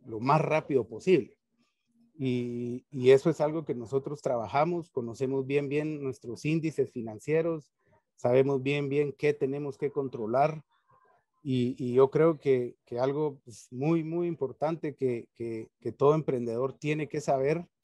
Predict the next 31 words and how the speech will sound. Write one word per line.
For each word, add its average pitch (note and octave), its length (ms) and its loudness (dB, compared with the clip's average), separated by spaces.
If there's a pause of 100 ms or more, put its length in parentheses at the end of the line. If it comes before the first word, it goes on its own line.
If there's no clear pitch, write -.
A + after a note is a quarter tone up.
(560)
aparte C#3+ 560 2
de, A#2 320 0
de, A#2 260 -10
de A#2 160 -6
su B2+ 160 -4
idea C3+ 640 2
y B2 160 -4
del A#2+ 200 -10
entusiasmo C3 1040 2
y B2 140 -4
de A#2 160 -8
todo C#3+ 300 2
esto, E3+ 340 -4 (560)
es C3+ 180 2
que C#3 140 2
tiene C#3+ 640 2 (160)
que D3 320 4 (420)
meter C3+ 400 -2
los C#3+ 180 -2
números D#3 720 -6 (180)
y, B2 200 -4 (100)
y, A#2 300 -6
y A#2+ 120 -6
darse B2+ 380 4
cuenta C#3+ 360 0
de, A#2+ 200 -2
de A2+ 160 -8
la A2+ 120 -6
realidad A2 420 -4
del C3+ 100 -2
negocio E3 580 -2